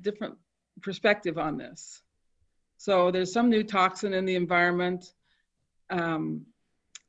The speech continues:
somebody, uh, somebody has a biochemistry that can deal with this toxin, and his D N A is going to communicate to the D N A of people and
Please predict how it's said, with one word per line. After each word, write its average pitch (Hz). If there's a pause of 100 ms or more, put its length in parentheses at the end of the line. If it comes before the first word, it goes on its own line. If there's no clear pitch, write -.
(160)
somebody, 185 (140)
uh, 170 (1300)
somebody 202
has 175
a 165
biochemistry 180
that 165
can 170
deal 240
with 226
this 208
toxin, 185 (680)
and 185
his 214
D 214
N 208
A 180
is 170
going 170 (140)
to 175
communicate 175 (800)
to 170
the 156
D 175
N 170
A 165
of 160
people 165
and 165